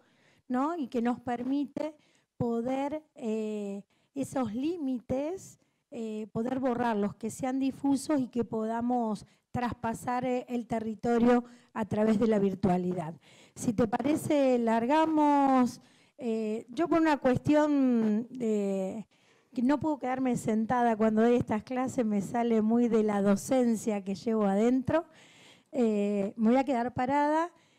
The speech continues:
Y bueno, a nosotros nos tocó un tema que no es menor y son los fundamentos. Pero aparte es lo que todos los afiliados y toda la ciudadanía se pregunta, ¿y por qué?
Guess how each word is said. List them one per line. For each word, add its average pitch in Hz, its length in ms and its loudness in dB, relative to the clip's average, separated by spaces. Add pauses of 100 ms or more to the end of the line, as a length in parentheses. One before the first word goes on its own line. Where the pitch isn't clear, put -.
(140)
Y 247 240 0
bueno, 262 460 0
a 262 80 -2
nosotros 311 300 0
nos - 80 -2
tocó 320 920 2
un 302 180 -2
tema 339 520 -2
que 311 120 -2
no 330 100 2
es 359 140 0
menor 254 340 0
y 233 60 -2
son 330 180 -4
los 330 140 -2
fundamentos. 190 920 -4 (380)
Pero 294 180 2
aparte 339 600 0
es 302 100 2
lo 302 220 4
que 294 100 -6
todos 349 240 2
los 311 220 2
afiliados 285 960 2 (480)
y - 80 -8
toda 415 160 2
la 381 40 4
ciudadanía 269 600 4
se 226 160 -4
pregunta, 220 640 0 (100)
¿y 330 120 -4
por - 400 -2
qué? - 340 -10